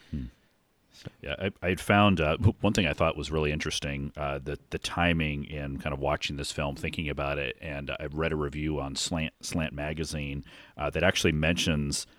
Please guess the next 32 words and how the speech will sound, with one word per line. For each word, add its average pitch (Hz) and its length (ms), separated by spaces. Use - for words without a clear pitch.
uh, 73 280
Altman, 90 400
and 76 400
it - 180
says 82 280
his, 78 300
you - 80
know, 78 60
his 82 140
generous 90 320
use 82 300
of, 73 240
uh, 71 200
or 82 80
Yang's 82 520
use 80 240
of 76 100
long 78 260
shots 76 480
and 71 140
spare 78 320
but - 160
startling 76 500
close-ups, 82 500
we 73 100
recognize 73 560
the 73 120
influence 71 460
of - 120
Altman. 73 460
And 73 120
I'm 87 120